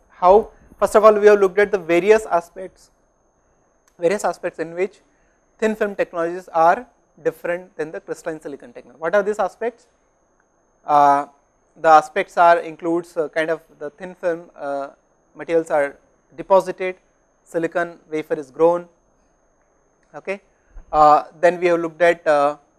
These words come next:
uh, the different band gaps, that is tuned, or the material properties can be tuned because you can make compound semiconductor. We also looked at that crystalline silicon can only be rigid, but thin film can be flexible.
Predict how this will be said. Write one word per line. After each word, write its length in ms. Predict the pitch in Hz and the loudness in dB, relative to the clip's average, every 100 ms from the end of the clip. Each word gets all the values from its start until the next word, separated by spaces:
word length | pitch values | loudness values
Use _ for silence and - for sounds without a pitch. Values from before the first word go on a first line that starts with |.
| _ _ | _ _
uh, 340 | - 131 123 - _ | -8 -6 -6 -8 _
the 80 | 151 | -8
different 400 | 151 156 180 160 | -8 -6 -10 -6
band 260 | 139 139 156 | -4 -4 -4
gaps, 240 | 175 180 - | -4 -4 -6
that 140 | 156 | -6
is 280 | 160 - _ _ | -6 -8 _ _
tuned, 360 | - 170 190 202 _ - | -8 -8 -8 -18 _ -8
or 80 | |
the 60 | 151 | -8
material 340 | 160 151 170 | -6 -6 -8
properties 380 | 170 156 175 156 | -6 -8 -8 -16
can 160 | - 156 | -16 -16
be 100 | 156 | -16
tuned 300 | - 160 175 | -18 -20 -16
because 260 | 160 151 | -10 -10
you 60 | 160 | -10
can 180 | 160 156 | -14 -12
make 180 | 156 - | -14 -14
compound 400 | 151 156 160 170 | -16 -8 -8 -8
semiconductor. 720 | 165 165 160 160 151 170 175 _ _ _ _ _ - | -12 -12 -14 -14 -8 -8 -8 _ _ _ _ _ -4
We 80 | 160 | 0
also 260 | 156 151 | 0 -2
looked 220 | 170 156 | -8 -4
at 220 | 156 156 156 | -4 -4 -4
that 260 | 147 147 | -6 -6
crystalline 320 | 165 151 165 | -10 -8 -8
silicon 320 | 156 156 156 151 | -10 -16 -16 -12
can 160 | 151 | -12
only 220 | 147 147 | -10 -10
be 100 | 160 | -6
rigid, 340 | 160 147 160 156 | -8 -8 -10 -10
but 180 | 151 - | -14 -14
thin 160 | 151 | -16
film 200 | 156 147 | -12 -12
can 200 | 143 135 | -12 -18
be 80 | 131 | -20
flexible. 600 | - 151 - 180 175 180 | -20 -14 -6 2 2 0